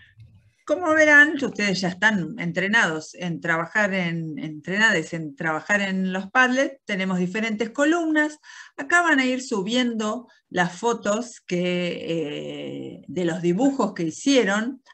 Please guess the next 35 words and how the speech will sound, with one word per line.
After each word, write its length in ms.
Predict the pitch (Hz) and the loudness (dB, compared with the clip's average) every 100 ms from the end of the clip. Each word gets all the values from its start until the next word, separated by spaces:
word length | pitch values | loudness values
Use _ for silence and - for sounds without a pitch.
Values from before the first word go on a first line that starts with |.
| - | -14
Acá 200 | 254 523 | -4 -2
en 60 | - | 0
particular 580 | - - - 240 277 277 | 0 0 2 6 4 4
pusimos 420 | 269 269 277 269 | 0 0 2 2
"Dibujate 540 | 202 185 - 240 240 | 0 -4 -2 -2 0
en 140 | 240 214 | -2 -2
la 60 | |
escuela 400 | 190 - 240 233 | -6 -2 0 0
y 60 | 208 | -2
contanos 520 | 165 160 190 196 214 | -6 -2 0 0 -2
qué 120 | 277 | -2
ves", 280 | 269 294 311 | 0 0 -2
pero 160 | 339 571 | -4 -4
también 320 | - 254 262 254 | -2 0 0 0
pueden 320 | 208 196 180 | 0 0 0
ser 180 | 185 185 | -2 0
las 220 | 180 156 | 0 0
de 80 | 160 | -4
los 160 | 175 | -4
dibujos 480 | 170 156 165 220 214 | -4 -2 -4 -4 -6
que 220 | 175 156 165 | -4 -4 -4
fueron 340 | - 165 165 | -4 -4 -2
haciendo, 680 | 139 139 156 160 170 190 190 - - - _ | -4 -4 -6 -4 -2 -4 -6 -16 -20 -20 _
eh, 540 | - 165 143 - - - _ _ - | -4 -2 -2 -8 -12 -20 _ _ -8
mientras 420 | 170 170 170 170 | -6 -6 -6 0
tanto, 320 | 175 170 196 | 0 2 0
mientras 340 | 175 156 160 | -2 -4 -6
nos 220 | 185 160 156 | -6 -8 -12
escuchan. 580 | - - - - - - _ _ _ _ - - _ _ | -16 -16 -18 -18 -20 -20 _ _ _ _ -20 -20 _ _
En 160 | - 269 | -4 2
cambio, 280 | 359 359 339 | 2 2 0
en 60 | |
esta 220 | 339 277 277 | -2 0 2
segunda 440 | 277 277 277 254 | 2 2 4 2
columna, 800 | 180 196 262 339 349 180 143 | 2 2 0 -2 -2 -2 -4